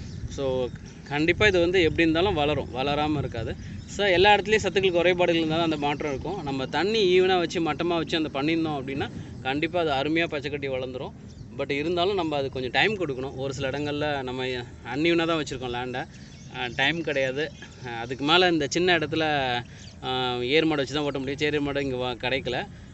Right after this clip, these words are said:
வண்டியில நீங்க பைப் கட்டி மட்டம் பண்ணோம் அப்படின்னா, இன்னும் பள்ளம் மேடு அதிகமாயிடுது. அதனால நான் வந்து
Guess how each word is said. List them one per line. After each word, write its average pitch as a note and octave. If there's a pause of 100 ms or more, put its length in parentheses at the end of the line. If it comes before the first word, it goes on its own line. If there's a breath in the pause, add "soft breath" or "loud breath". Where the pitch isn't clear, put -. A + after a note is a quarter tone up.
(160)
வண்டியில F3+
நீங்க D#3
பைப் D#3+
கட்டி D#3+
மட்டம் D#3+
பண்ணோம் D#3
அப்படின்னா, D3+
இன்னும் F3+
பள்ளம் D#3+
மேடு D3+
அதிகமாயிடுது. C#3
அதனால C#3
நான் C3+
வந்து D3